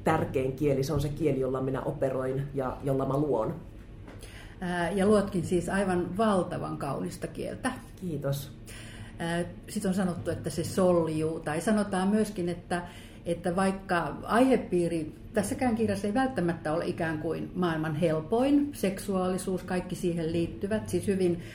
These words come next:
Speaker 2: hyvin itse asiassa niin kuin paljastavia, paljaita kertomuksia, niin, niin sen kaiken lukee niin kuin nauttien.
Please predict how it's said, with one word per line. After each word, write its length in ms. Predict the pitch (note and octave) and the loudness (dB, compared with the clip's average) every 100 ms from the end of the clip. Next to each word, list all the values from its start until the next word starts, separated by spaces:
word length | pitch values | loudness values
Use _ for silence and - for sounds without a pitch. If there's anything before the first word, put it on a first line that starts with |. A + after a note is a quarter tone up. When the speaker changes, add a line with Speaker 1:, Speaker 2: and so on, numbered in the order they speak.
| - - | -12 2
Speaker 2:
hyvin 240 | G#3+ F#3+ E3+ | 4 4 2
itse 320 | E3+ E3+ D#3+ | 2 -2 -2
asiassa 440 | D#3 E3 - D#3+ | -2 -4 -4 0
niin 200 | D#3 E3 | 2 0
kuin 300 | E3 E3 D3 - - - - - - - | -2 -4 -4 -10 -14 -14 -12 -12 -8 2
paljastavia, 880 | G3+ G3+ G3 F3 - D#3+ C#3+ E3+ D#3 - | 6 6 6 2 0 -6 -4 -4 -2 2
paljaita 640 | A#3 A3+ G3+ E3 - D3 | 6 8 6 4 0 -4
kertomuksia, 920 | C#3 E3+ E3 - D#3+ E3+ - F3+ E3 - | 0 0 0 -4 -4 -4 -4 0 0 2
niin, 340 | F#3+ F#3 F3 - - - | 2 4 2 -6 -10 0
niin 140 | F#3+ | 2
sen 180 | G#3 G3 | 2 2
kaiken 380 | B3 A3+ F#3 F#3+ | 0 2 2 2
lukee 320 | G3 F3+ E3 | 0 0 0
niin 220 | E3 D#3+ | -2 -4
kuin 220 | E3+ E3 - | -2 -4 -2
nauttien. 840 | F#3+ D#3+ D#3+ - - F#3+ C4+ C#4+ | 0 0 -2 -6 0 2 4 2